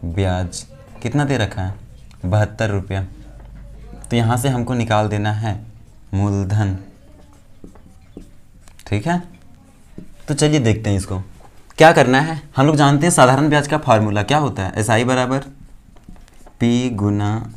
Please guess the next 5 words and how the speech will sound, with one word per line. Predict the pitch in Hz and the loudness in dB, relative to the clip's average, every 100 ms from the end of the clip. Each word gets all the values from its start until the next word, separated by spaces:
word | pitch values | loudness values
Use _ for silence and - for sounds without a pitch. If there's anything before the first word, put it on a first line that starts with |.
| - | 0
आर | 98 98 104 110 | 2 2 0 -2
गुना | 104 92 95 98 101 104 - | -2 -2 -2 -2 -4 -6 -8
टी | - 104 110 | -4 -2 -2
बटा | 120 95 92 104 | -2 -2 -2 -2
में | 113 139 | -2 -4